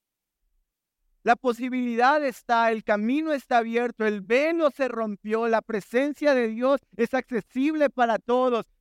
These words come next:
Vengan, hay libre acceso al trono de la gracia de Dios, encontrarán el socorro que sus almas necesitan. La puerta se abrió, no hay límites, no hay barreras, no hay medios, solo estamos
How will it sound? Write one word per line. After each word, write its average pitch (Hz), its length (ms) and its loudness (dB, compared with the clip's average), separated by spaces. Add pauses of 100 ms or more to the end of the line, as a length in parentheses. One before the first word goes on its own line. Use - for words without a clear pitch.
(160)
Vengan, 277 480 2
hay 247 120 2
libre 311 460 -2
acceso 277 560 0
al 220 160 -4
trono 277 380 0
de 277 80 2
la 226 160 0
gracia 262 460 2
de 226 120 0
Dios, 254 360 0
encontrarán 240 760 0
el 285 140 0
socorro 262 580 0
que 233 140 -8
sus 220 200 -10
almas 269 380 2
necesitan. 226 680 -4 (160)
La 226 180 4
puerta 302 680 2
se 262 140 -2
abrió, 240 400 0
no 254 320 -2
hay 269 160 4
límites, 269 640 -4
no 254 140 -2
hay 269 100 0
barreras, 262 600 2 (180)
no 233 120 -2
hay 277 140 2
medios, 285 560 0 (160)
solo 320 460 0
estamos 294 600 0